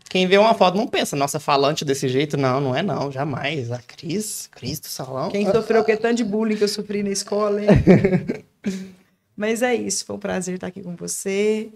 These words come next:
Speaker 2: Assim, desejo todo o sucesso do mundo. E quem quiser conhecer o meu trabalho, Espaço Cris tá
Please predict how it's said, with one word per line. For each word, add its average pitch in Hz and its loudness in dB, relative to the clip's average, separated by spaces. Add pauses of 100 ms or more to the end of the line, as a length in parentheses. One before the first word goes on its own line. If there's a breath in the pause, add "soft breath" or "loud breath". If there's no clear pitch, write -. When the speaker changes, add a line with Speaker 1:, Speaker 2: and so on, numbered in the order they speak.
(200)
Speaker 2:
Assim, 180 -10
desejo 175 -10
todo - -12
o - -10
sucesso - -8
do 190 -8
mundo. 220 -8 (760)
E 247 -12
quem 247 -8
quiser 208 -4
conhecer 202 -6
o 190 -6
meu 196 -8
trabalho, 190 -6 (220)
Espaço - -6
Cris 202 -6
tá 190 -2